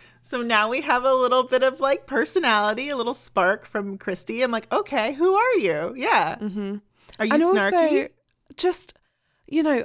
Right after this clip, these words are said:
Speaker 2: uh, a false, like, a marriage red herring, right? The
Speaker 1: Mm-hmm.
Speaker 2: marriage red herring.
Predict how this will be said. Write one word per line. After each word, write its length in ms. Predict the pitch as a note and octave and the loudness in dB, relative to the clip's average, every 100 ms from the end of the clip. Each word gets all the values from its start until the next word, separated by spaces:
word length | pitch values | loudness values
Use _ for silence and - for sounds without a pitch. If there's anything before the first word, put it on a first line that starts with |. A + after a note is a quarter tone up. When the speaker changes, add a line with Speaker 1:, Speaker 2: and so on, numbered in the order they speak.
| - | 0
Speaker 2:
uh, 320 | B3 B3 A3+ - _ _ _ - | 2 4 2 -2 _ _ _ -2
a 460 | G#3+ G#3 G3+ G3 G3 _ _ _ _ - | 0 2 0 -2 -8 _ _ _ _ 0
false, 280 | C#4+ A3+ | 0 2
like, 160 | B3+ A3+ | -2 0
a 80 | G#3 | 0
marriage 480 | G#3+ B3+ A#3+ G3+ - | 4 4 4 2 0
red 180 | F3+ | -4
herring, 440 | - F3 D#3+ E3+ F3+ _ _ _ | -4 -6 -6 -8 -14 _ _ _
right? 380 | F#3+ F#3+ F#3+ - _ | 2 2 2 -4 _
The 80 | - | -2
Speaker 1:
Mm-hmm. 60 | A#3+ | 0
Speaker 2:
marriage 300 | F#3 F#3 F3 | 2 0 -2
red 140 | F3+ | -4
herring. 340 | E3+ E3 D#3+ | -2 -4 -4